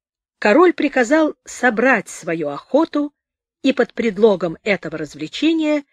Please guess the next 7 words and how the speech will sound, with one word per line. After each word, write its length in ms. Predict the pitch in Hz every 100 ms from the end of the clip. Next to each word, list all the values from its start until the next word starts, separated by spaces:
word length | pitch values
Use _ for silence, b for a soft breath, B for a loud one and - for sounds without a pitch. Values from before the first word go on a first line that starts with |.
| _ _ _ _ _ _ -
углубился 760 | 220 220 254 311 359 - 302
в 60 | 220
Бельмонтский 720 | 247 240 294 294 - - 285
лес 260 | 294 262
в 40 | -
сопровождении 840 | - 180 185 185 170 233 196 165
псарей 640 | - - 180 175 302 330